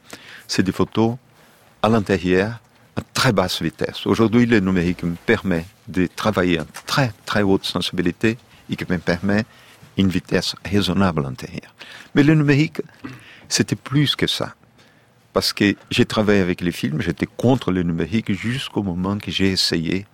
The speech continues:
et j'ai vu qu'on n'investissait plus sur l'industrie des films, on investissait sur le numérique et que technologiquement,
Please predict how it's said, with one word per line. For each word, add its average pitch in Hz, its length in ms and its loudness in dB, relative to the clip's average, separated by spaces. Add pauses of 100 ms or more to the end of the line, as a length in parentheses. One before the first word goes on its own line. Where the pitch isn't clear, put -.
(440)
et 107 60 0
j'ai 113 160 0
vu 82 260 -4 (140)
qu'on 92 120 2
n'investissait 95 600 2
plus - 400 0 (480)
sur 123 420 2
l'industrie 98 500 0
des 85 120 -2
films, 113 420 -4 (380)
on 107 160 2
investissait 95 720 -4 (340)
sur 131 520 0 (160)
le 104 100 6
numérique 92 560 -2 (280)
et 107 100 2
que - 120 -6
technologiquement, 95 1080 0